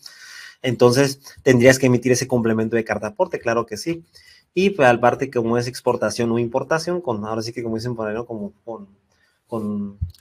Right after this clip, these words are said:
con mayor importancia se debe emitir ese compre-, ese comprobante. <clears throat> Nosotros recolectamos varios clientes al día. Wendy Gómez, tengo que salir por mi carta de, con mi carta aporte de traslado, con todos los datos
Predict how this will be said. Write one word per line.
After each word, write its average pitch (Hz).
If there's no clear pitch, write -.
con 120
mayor 110
importancia 117
se 107
debe 117
emitir 113
ese 107
compre-, 101
ese 120
comprobante. 98
<clears throat> 139
Nosotros 127
recolectamos 135
varios 131
clientes 165
al 120
día. 165
Wendy 127
Gómez, 202
tengo 131
que 117
salir 123
por 117
mi 113
carta 127
de, 127
con 156
mi 165
carta 160
aporte 156
de 147
traslado, 143
con 117
todos 139
los 127
datos 135